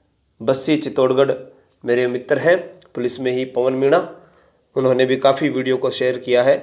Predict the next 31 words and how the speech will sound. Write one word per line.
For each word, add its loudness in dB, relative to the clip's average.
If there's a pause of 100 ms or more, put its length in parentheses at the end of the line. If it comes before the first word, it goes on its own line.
(760)
धन्यवाद 2
उनका 0
भी। 0 (1080)
और 6
थापे, 0 (2250)
थापे 6
की 6
अगर 6
बात 4
करूं 0 (580)
तो 4
त्योहारों 4
व 8
उत्सवों 0
पर 0 (1000)
जो 0
अपने 2
परिवार 4
में 2
अपने 0
देखते 0
हैं 0
कि 0
देवी 0
देवताओं 2
के -2
जो 2
चित्र 0
बनाती 2
है 0
मम्मी, -4